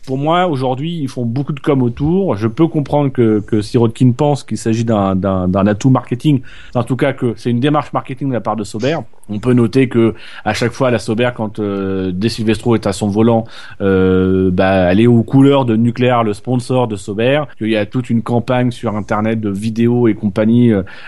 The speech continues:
euh, avec Simona De Silvestro. Voilà, si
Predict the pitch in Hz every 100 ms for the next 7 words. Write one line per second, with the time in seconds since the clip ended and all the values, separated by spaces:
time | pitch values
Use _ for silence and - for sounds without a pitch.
0 | - 92 92 90 95 98 - 113 117 107
1 | - 104 104 127 139 170 - - - -
2 | - - 127 107 98 139 - 139